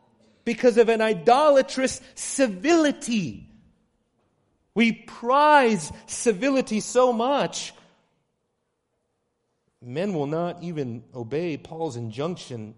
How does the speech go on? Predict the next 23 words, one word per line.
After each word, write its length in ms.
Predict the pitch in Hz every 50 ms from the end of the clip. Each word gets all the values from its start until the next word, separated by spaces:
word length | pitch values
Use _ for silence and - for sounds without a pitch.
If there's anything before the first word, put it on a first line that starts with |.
| _
Timothy, 480 | - - 170 180 - - 117 107 104 92 _ _ _ _ _ _ _ _ _ _ _ _ _ _ _ _ _ _ _ _ _ _ _ _ _ _
to 80 | _ 120
lift 440 | 110 110 123 156 190 - - - 175
up 120 | 160 -
your 140 | 139 135 139
hands 560 | 123 117 147 160 156 139 120 107 101 95 107
without 340 | 107 104 110 107 110 - 107
wrath. 560 | 104 110 117 107 90 85 _ - - - _ _ _ _ _ _ _ _ _ _ _ _ _ _ _ _ _ _ _ _ _ _ _ _ _ _ _ _ _ _ _ _ _ _ _ _ _ _ _
Too 140 | - - 151
dignified 720 | 120 104 147 156 165 175 170 - - 170 170 175 175 147
to 40 | 139
lift 220 | 131 143 147 _
up 120 | 156 - -
your 120 | 143 139
hands 260 | 135 139 147 156 151
and 140 | 139 127 123
worship? 320 | 135 151 151 - - 185 -
What's 240 | 127 127 - - -
wrong 220 | 160 175 190 143
with 100 | 98 - _ -
you? 80 | 101 _ _ _ _ _ _ _ _ _ _ _ _ _ _ _ _ _ _ _
Not 300 | _ 139 143 135 135 123
worthy? 380 | 120 131 147 160 156 156 208 208